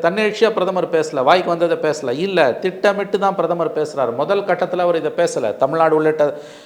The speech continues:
இடங்கள்ல நடந்த முதல் கட்டத்துல அவர் பேசல. ரெண்டாவது கட்டத்துக்கு பிறகு தான் இந்த பேச்சு அவர் ஆரம்பிக்கிறாரு. அதுவும் யூ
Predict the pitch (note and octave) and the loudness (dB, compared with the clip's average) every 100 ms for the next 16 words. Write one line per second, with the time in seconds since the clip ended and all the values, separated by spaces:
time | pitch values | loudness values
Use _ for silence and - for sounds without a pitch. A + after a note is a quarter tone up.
0 | - - E3 F3 E3+ D#3+ D#3+ D3+ D#3+ F#3 | -14 2 4 8 8 6 4 4 6 6
1 | F3+ D#3 E3+ D#3 C#3 D3 C#3 B2+ G2 A#2 | 4 2 2 2 2 0 0 -2 0 0
2 | F3 F#3+ F#3 E3+ F3 D3+ D#3+ D#3+ E3 D#3+ | 6 6 6 2 0 0 2 2 2 0
3 | D3 E3 D#3+ D3+ C3+ C#3+ D3 B2+ A2+ G2+ | 0 2 2 2 6 6 4 -2 -2 -4
4 | G2 - D#3 D#3+ G3+ | -4 0 0 2 -2